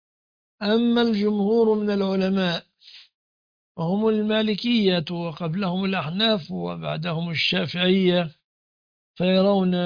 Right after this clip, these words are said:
أن ترك الصلاة لا يكفر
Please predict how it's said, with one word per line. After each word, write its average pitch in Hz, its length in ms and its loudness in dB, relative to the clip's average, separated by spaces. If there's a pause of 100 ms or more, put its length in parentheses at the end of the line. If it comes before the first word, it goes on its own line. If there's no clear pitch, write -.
(500)
أن 170 340 -6
ترك 190 300 -4
الصلاة 165 960 -6 (920)
لا 165 640 -2
يكفر 190 800 -2